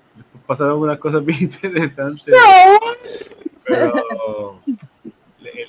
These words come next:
Speaker 1: eh, yo creo que de las cosas que yo más me distin-, me distinguí con ella es que éramos así, bien espontáneos, como que, "Ay, vámonos para acá", y para Rincón de Encinos pasaba igual, como, "Ay, vámonos para allá." Este, para La Palguera nos íbamos mucho, pa,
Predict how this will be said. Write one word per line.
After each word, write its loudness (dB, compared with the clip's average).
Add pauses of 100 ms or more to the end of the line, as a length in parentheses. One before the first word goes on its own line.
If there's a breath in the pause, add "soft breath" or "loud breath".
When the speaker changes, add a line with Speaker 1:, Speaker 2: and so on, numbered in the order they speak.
Speaker 1:
eh, -8 (760)
yo -8
creo -6
que -6
de -8
las -10
cosas -20
que -20 (140)
yo -18
más -18
me -14 (100)
distin-, -18
me -12
distinguí -8
con -10
ella -8
es -14
que -16
éramos -12
así, -14
bien -12
espontáneos, -16
como -16
que, -20
"Ay, -10
vámonos -10
para -20 (160)
acá", -18
y -10
para -10
Rincón -10
de -10
Encinos -10
pasaba -12
igual, -12
como, -20
"Ay, -20
vámonos -20
para -20
allá." -20 (1080)
Este, -10 (180)
para -8
La -10
Palguera -8
nos -8
íbamos -6
mucho, -12
pa, -18